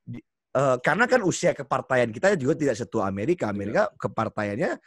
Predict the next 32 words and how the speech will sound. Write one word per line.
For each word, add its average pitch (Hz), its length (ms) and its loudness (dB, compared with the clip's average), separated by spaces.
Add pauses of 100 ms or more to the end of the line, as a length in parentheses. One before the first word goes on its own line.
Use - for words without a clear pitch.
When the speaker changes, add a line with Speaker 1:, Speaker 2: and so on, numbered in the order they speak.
(140)
Speaker 1:
seiring 190 640 0
dengan 131 160 -2
se-, 135 320 -8
apa, 131 320 -2 (320)
eh, 110 160 -2
umur 147 400 4
Speaker 2:
Sekarang. 117 80 2
Speaker 1:
negaranya 110 480 2
gitu. 95 240 -10
Speaker 2:
Iya. 92 160 -12
Speaker 1:
Nah, 113 160 -2
cuman, 170 320 0
Speaker 2:
Dan 110 80 -10 (480)
Speaker 1:
eh, - 180 -2 (140)
ya 156 80 8
seperti 185 400 2
itu 196 160 4
loh. 147 80 6
Maksud 143 240 0
gua, 220 160 6
gua 190 220 4 (100)
mau 165 320 6
Speaker 2:
Dito, 147 160 2
Dito, 170 160 6
Speaker 1:
lebih 170 160 4
Speaker 2:
Dito 170 160 6
gimana 131 320 2
tadi, 110 240 -2
Dito? 110 240 -6
Speaker 1:
Dito, 202 360 6 (120)
ya, 143 80 6
dia 143 400 4